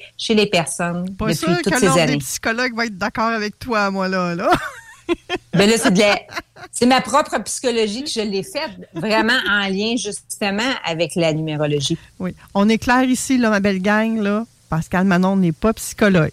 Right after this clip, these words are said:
Speaker 1: Non.
Speaker 2: Elle vient de
Speaker 1: Non,
Speaker 2: dire
Speaker 1: pas du
Speaker 2: c'est
Speaker 1: tout.
Speaker 2: avec son expérience à elle qu'elle a,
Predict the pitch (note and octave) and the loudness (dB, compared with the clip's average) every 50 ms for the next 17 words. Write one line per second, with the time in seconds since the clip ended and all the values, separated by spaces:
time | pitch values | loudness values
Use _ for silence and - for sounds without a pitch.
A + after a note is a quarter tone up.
0 | - - - F3+ F#3 D#3+ D#3+ D3+ - E3+ D#3+ D3+ E3 F3+ F3 F3 D#3+ E3 D#3+ D3 | -4 -2 2 2 4 4 2 2 2 0 0 2 2 2 4 4 4 2 0 2
1 | D#3+ F#3+ F#3+ G3+ - - F#3+ E3+ F3 E3 D3+ E3 F3 - - E3+ D#3 E3 G3+ A#3 | 2 2 2 2 0 -2 -4 -2 0 -2 -2 -2 -4 -4 -2 0 0 2 0 0
2 | - - - G#3 F3+ E3+ F3+ F3 F3 F#3 - F#3 D#3+ - - - D#3+ E3 F3 E3+ | -2 -2 -2 0 2 2 2 2 2 0 0 0 -2 0 0 0 2 2 0 0
3 | - - E3 D3 C#3+ C#3+ D3 C#3+ | -2 -2 0 0 2 0 0 -2